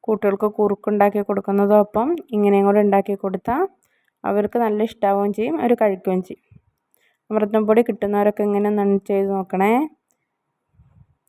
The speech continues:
ഇടയിൽ കൂടി കൊണ്ട് ഒരാൾ തേങ്ങയും ശർക്കരയും കണ്ടിട്ട് തിന്നാൻ വന്നെ ട്ടോ. ഓന് ഇഷ്ടാണ് ഇങ്ങനെ ഉണ്ടാക്കി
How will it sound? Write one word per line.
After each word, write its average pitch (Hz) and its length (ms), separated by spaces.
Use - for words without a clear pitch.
ഇടയിൽ 208 240
കൂടി 220 220
കൊണ്ട് 208 240
ഒരാൾ 196 260
തേങ്ങയും 208 420
ശർക്കരയും 214 440
കണ്ടിട്ട് 202 400
തിന്നാൻ 208 340
വന്നെ 196 320
ട്ടോ. 214 100
ഓന് 220 220
ഇഷ്ടാണ് 214 420
ഇങ്ങനെ 202 260
ഉണ്ടാക്കി 196 320